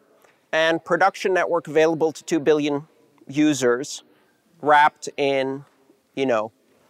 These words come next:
candy-colored Farmville interface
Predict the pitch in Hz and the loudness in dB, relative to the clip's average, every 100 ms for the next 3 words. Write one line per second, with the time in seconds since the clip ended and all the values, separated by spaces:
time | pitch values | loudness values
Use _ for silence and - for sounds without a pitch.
0 | _ _ _ - 160 156 151 - 151 143 | _ _ _ -2 2 2 0 0 2 4
1 | 143 127 - _ _ _ - 151 147 147 | 2 -2 -8 _ _ _ -2 0 0 0
2 | 147 139 143 143 139 - 131 123 - - | 0 2 2 0 -4 -2 0 0 -4 -12